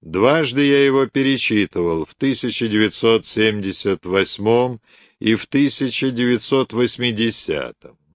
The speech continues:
и кое-где сделал добавления,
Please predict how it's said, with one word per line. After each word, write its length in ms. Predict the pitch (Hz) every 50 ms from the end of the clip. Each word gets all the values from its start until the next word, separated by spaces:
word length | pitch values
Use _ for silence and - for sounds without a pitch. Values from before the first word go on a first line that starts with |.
| _ _ _ _ _ _ _ _ _ _ _ _ _ _ _ _ _ _ _ -
и 160 | - 104 104
кое-где 680 | - - 131 127 123 127 123 110 110 104 131 156 160 147
сделал 560 | 117 101 80 98 113 117 113 107 104 101 98
добавления, 1040 | 90 98 95 85 92 92 90 90 98 110 117 127 131 131 127 131 127 127 131 131 123